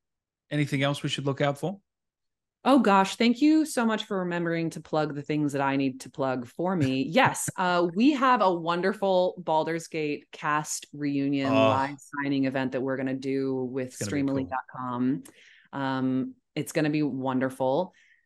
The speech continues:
Speaker 2: I think most of the cast is in London, but it'll just be,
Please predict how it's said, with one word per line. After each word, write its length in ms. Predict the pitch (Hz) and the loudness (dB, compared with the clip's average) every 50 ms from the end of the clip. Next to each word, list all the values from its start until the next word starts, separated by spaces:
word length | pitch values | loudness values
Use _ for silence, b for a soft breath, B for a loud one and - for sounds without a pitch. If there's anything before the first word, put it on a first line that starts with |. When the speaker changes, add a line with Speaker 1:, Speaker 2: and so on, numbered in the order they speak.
| b _ _ | b _ _
Speaker 2:
I 100 | 143 139 | -12 -12
think 460 | - _ 160 151 143 139 139 - - _ _ _ | -6 _ 0 0 0 0 0 -4 -8 _ _ _
most 300 | 165 175 180 190 190 - | 0 2 2 2 2 0
of 40 | 214 | -2
the 60 | 233 | -2
cast 320 | - 208 196 190 185 - | 0 0 -2 -2 -2 -4
is 100 | 185 165 | -6 -4
in 140 | 170 170 160 | -4 -4 -2
London, 560 | 156 151 151 156 156 151 151 151 151 151 147 - | -2 0 0 0 0 0 0 0 0 -2 -2 -4
but 140 | 156 147 151 | -2 -2 0
it'll 160 | 143 143 143 | 0 0 -2
just 280 | 143 160 160 - - | -2 -4 -6 -6 -6
be, 360 | - 170 160 156 156 156 156 | -6 -4 -2 -2 -2 -4 -4